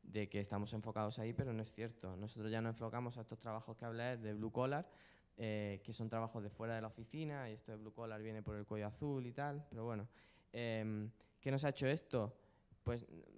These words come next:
ya solo como apunte antes de que cuente el caso de uso, eh, esto del cambio a blue collar ha sido lo que nos ha sacado a la calle brutalmente.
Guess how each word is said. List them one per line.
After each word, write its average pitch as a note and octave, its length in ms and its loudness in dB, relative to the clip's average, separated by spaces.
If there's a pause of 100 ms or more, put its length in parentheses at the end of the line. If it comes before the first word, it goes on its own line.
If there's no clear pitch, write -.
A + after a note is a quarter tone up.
(160)
ya A#2+ 200 -4
solo B2 260 0
como A#2 140 0
apunte A#2 320 2
antes A2+ 200 -2
de A#2 120 -6
que A2 100 -6
cuente A#2 380 -8
el A2+ 80 -14
caso A#2 240 -6
de A2+ 100 0
uso, B2+ 320 -4 (320)
eh, A#2+ 320 -2
esto B2+ 240 0
del C#3+ 80 6
cambio C#3+ 240 2
a C#3 40 4
blue C3+ 180 2
collar D3 420 6 (680)
ha C3 100 -8
sido C#3+ 240 2
lo C3 100 6
que A#2+ 80 2
nos A#2+ 120 4
ha A#2 40 2
sacado A#2 300 4
a - 20 6
la G#2+ 120 4
calle A2+ 280 2
brutalmente. G#2+ 880 -4